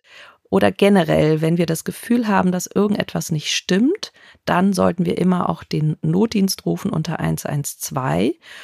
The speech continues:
Und wichtig bei Kopfverletzungen ist, dass wir das Kind auch im Laufe der nächsten vierundzwanzig, achtundvierzig Stunden darauf be-, äh, beobachten und darauf achten, ob zum Beispiel auffällige Symptome dazukommen, wie zum Beispiel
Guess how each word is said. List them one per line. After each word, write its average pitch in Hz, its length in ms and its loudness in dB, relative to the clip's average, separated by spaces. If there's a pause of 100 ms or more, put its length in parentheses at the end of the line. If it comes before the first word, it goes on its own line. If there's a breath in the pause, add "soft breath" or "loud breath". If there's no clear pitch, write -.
(360 loud breath)
Und - 240 -12
wichtig 208 440 -2
bei 175 100 -2
Kopfverletzungen 208 960 -2
ist, 190 340 -4 (420 loud breath)
dass - 220 -6
wir 170 120 0
das 156 180 -4
Kind 190 300 -2
auch 170 180 0
im 180 220 0
Laufe 165 360 0
der 156 140 0
nächsten 165 460 -2
vierundzwanzig, 180 720 -2
achtundvierzig 170 600 -6
Stunden 175 380 0
darauf 151 420 -4 (420 loud breath)
be-, - 240 0
äh, 160 40 0
beobachten 214 720 -2
und 175 200 -2
darauf 160 400 -6
achten, 180 400 -2
ob - 320 -4
zum 185 160 -2
Beispiel 165 560 0 (320 loud breath)
auffällige 175 600 0
Symptome 165 540 0
dazukommen, 160 640 -2
wie 170 140 -2
zum - 180 -4
Beispiel 156 560 0